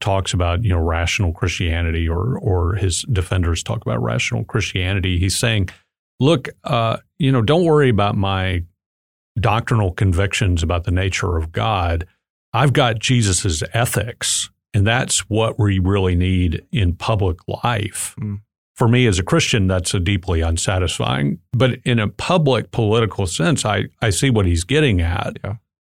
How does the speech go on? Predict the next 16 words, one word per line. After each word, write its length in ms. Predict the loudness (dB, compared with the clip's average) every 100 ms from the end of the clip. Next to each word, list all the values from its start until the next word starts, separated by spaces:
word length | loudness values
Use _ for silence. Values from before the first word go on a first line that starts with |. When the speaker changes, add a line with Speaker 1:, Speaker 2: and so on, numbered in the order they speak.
| 0
Speaker 1:
that 300 | 2 2 -4 _
if, 480 | -2 2 2 0 -4 -8 _ -4
uh, 180 | -2 -2 -2
people 440 | 0 0 2 0 0
were 240 | 2 2 2
able 380 | 0 2 2 0 -2
to 100 | 0
manifest 720 | 0 2 0 0 0 0 0
Jesus's 560 | 0 0 0 0 -2 -2
ethical 520 | -2 -2 -2 -2 -4
teachings 560 | -2 -4 -2 -2 -2 -2
in 80 | 0
American 440 | 0 0 -2 -2
public 400 | -2 -2 -4 -4
life 320 | -4 -2 -4
consistently, 960 | -2 -2 -2 -4 -4 -4 -6 -4 -4